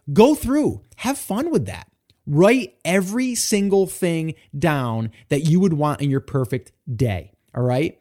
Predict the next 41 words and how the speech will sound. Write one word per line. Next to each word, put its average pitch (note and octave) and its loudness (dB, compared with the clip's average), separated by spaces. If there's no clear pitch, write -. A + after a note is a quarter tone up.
And F#3+ 2
again, G#3+ 0
some B3 4
people G3 2
would F#3+ 6
say, F#3 0
"I'd A3 2
love A3+ 2
to G3+ -2
just F3+ 0
sit A#3 4
on C4+ 0
the B3+ 2
beach G3+ -2
and E3 0
sip G3 0
pina F#3 -2
coladas." B2+ -4
Let G3+ 0
me A3+ 0
tell G#3 2
you D#3+ 4
something. A2 -4
That F3 -8
sounds G#3+ 0
great C3 -2
for C3+ -2
a B2+ 0
vacation, A#2+ -2
but C4 0
you're C4+ 0
gonna A3+ 4
get A#2+ 0
bored. A#2 -2
You C4 6
wanna D3+ 0
be C3+ -4
able C#3 0
to C3+ -4
do D3+ -2
stuff C#3 -4